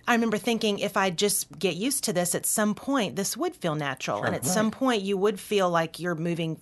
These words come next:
Speaker 1: forward and changing. And that's what we say all the time in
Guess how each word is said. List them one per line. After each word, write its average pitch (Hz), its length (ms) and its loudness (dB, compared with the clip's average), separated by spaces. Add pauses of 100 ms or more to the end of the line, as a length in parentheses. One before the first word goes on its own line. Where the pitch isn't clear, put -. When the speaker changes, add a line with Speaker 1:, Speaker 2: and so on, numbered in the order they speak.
Speaker 1:
forward 170 280 0
and 151 120 -4
changing. 196 480 -2
And 160 120 -2 (440)
that's 240 180 2
what 277 80 0
we 208 80 4
say 214 200 2
all 190 160 6
the 160 80 0
time 196 380 -2
in 156 320 -2